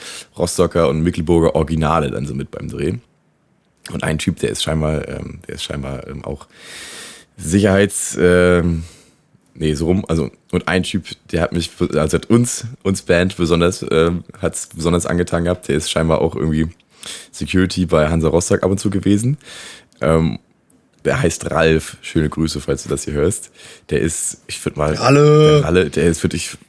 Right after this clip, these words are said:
Speaker 1: mal schätzen, so zwei Meter zehn groß und, ähm, hat irgendwann mal angefangen, sein Gewicht auch, ähm, seine Körpergröße auch in Kilos auf die Waage zu bringen. Also der ist, äh,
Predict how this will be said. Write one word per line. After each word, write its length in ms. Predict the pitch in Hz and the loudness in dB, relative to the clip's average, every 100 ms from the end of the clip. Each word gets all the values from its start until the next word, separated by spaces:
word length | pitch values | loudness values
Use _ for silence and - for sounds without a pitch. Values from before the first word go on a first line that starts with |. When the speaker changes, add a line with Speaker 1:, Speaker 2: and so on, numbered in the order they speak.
| - | -10
Speaker 1:
mal 120 | 80 | -6
schätzen, 340 | 82 85 - 73 | -2 -2 -2 -4
so 120 | 78 | -6
zwei 260 | - - 78 | -4 0 0
Meter 220 | 78 71 | 0 -2
zehn 280 | - 85 90 | 0 2 2
groß 360 | 87 104 127 | 6 4 4
und, 340 | - 78 78 73 - | 0 0 0 -2 0
ähm, 360 | 76 76 78 76 _ _ - - - | 2 2 0 -4 _ _ -20 -18 -6
hat 280 | 92 - - | -6 -6 -2
irgendwann 360 | 90 90 87 | 0 4 4
mal 160 | 85 82 | 4 4
angefangen, 520 | 85 87 - 90 87 | 2 0 2 2 2
sein 280 | 82 80 80 | 4 2 2
Gewicht 420 | 80 90 - - | 0 -2 -2 0
auch, 320 | 80 82 - - | 0 0 -4 -2
ähm, 360 | 80 80 78 78 - _ - | 2 4 2 -2 -10 _ -2
seine 380 | 82 80 76 | 2 4 2
Körpergröße 640 | 71 - 92 85 87 90 95 | 0 0 2 4 4 4 2
auch 200 | 82 - | 2 0
in 240 | - - | -2 -2
Kilos 360 | - 113 82 76 | 0 4 4 2
auf 140 | 76 | -2
die 140 | - 73 | 0 2
Waage 240 | 80 76 | 2 0
zu 120 | - | -6
bringen. 320 | 65 - 98 135 - - - | -8 -4 -4 -4 -12 -20 -6
Also 140 | 80 78 | -2 4
der 160 | 82 | 4
ist, 360 | 82 - - - | 4 0 -6 -4
äh, 100 | 71 | -2